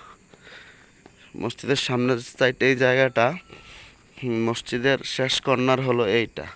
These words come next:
ওই, ওইটা দেখতেছেন সাদা টাইস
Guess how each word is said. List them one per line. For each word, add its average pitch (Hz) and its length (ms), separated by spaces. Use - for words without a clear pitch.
ওই, 123 140
ওইটা 131 360
দেখতেছেন 139 560
সাদা 127 400
টাইস 127 300